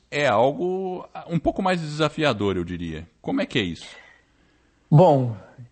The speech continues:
Speaker 2: é, os japoneses, antes dos chineses trazerem à tona todo essa, esse novo empreendedorismo alavancado, eles já, ao modo deles, trabalhavam muito com planejamento.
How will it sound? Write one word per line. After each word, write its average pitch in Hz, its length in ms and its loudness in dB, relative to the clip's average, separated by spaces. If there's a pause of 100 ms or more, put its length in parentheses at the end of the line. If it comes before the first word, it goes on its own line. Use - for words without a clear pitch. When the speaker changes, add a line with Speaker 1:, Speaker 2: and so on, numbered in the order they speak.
(240)
Speaker 2:
é, 147 460 6
os 143 160 6
japoneses, 165 800 4
antes 156 420 2
dos 117 440 2
chineses 131 600 2
trazerem 127 580 4
à 120 80 2
tona 131 300 0
todo 147 240 4
essa, 120 420 0 (400)
esse 123 240 -2
novo 127 460 6
empreendedorismo 123 800 6
alavancado, 120 600 4
eles 160 240 8
já, 160 180 4 (220)
ao 165 180 6
modo 151 320 6
deles, 147 300 4
trabalhavam 147 520 6
muito 143 280 0
com 156 120 0
planejamento. 143 800 0